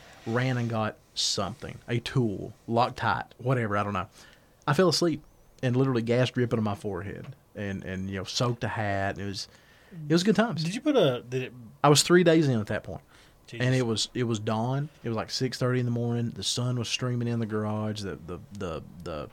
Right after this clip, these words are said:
Speaker 1: pavement just felt really nice and warm, and yeah.
Speaker 2: Yeah, I know those times. My, my most memorable one wa-, was probably, um, it was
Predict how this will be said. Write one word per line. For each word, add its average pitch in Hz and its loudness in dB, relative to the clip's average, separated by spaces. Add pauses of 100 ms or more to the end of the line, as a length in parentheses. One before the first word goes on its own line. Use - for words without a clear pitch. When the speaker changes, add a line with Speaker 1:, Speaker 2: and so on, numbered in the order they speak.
(100)
Speaker 1:
pavement 117 -2
just - -8
felt 92 -8
really 113 -8
nice 95 -4
and 80 -10
warm, 107 -6
and - -10 (920)
yeah. 87 -10 (220)
Speaker 2:
Yeah, 123 2
I 127 -6
know 120 -4
those 107 -10
times. 123 -10 (340)
My, 151 4 (680)
my 160 2
most 185 4
memorable 156 6
one 139 4
wa-, 135 -4
was 131 -2
probably, 127 0
um, 117 -4 (500)
it 151 2
was 147 4